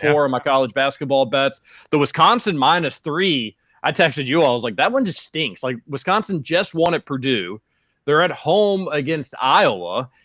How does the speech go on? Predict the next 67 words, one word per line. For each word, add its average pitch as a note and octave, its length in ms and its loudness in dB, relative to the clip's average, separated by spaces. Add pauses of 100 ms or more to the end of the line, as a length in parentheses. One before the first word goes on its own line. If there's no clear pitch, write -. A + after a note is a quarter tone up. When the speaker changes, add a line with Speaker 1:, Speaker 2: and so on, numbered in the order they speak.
(200)
Speaker 2:
I C#3+ 60 -2
think F3+ 160 0
Iowa's C#3 400 4
an A#2 80 -6
okay D3 560 0
team, G#2+ 460 -10
but G2+ 80 -8
I G#2+ 80 -4
don't A2+ 140 -6
think G2 160 -12
they're G#2+ 140 -10
anything A2 360 -12
special. C3+ 800 -4 (560)
And C#3+ 280 -2
Wisconsin D#3 540 0
was D#3 80 0
only E3+ 160 2
given D3+ 380 0
three D#3+ 200 2
points. D#3 560 0
That E3 240 2
was, G3+ 120 -2 (240)
I, C#3 160 -4 (180)
I B2 120 -4 (200)
put D#3 160 0
a A#2 220 -2
decent B2+ 500 -6
chunk C#3+ 220 -6
of - 40 -16
change G3 320 0
on A2 220 2
it, B2 200 -6
but, C3+ 160 0
like, C3 200 0
I C3+ 140 4
was B2 160 -2
a B2 40 -2
little F#3+ 240 2
hesitant A#2 500 -2
from G#2+ 180 -10
really D#3+ 360 4
unloading G#2+ 440 -4
on A2+ 100 -4
it A2+ 80 -6
'cause A2+ 140 -10
it - 20 -16
just A2+ 140 -14
seemed C3+ 180 -8
too D#3 120 -4
good C#3 160 -2
to B2+ 60 -6
be A#2 120 -6
true. F3+ 240 0
And C#3+ 80 -2
then C3+ 80 -2
I B2 40 0
had A2+ 140 -4
Cincinnati D3 480 -2
minus B2 300 -4
two D3+ 120 -4
and B2 80 -6
a A2 40 -6
half C#3 260 -2
versus B2+ 220 -6
S C#3 200 -2
M A2 160 -8
U. G#3+ 380 0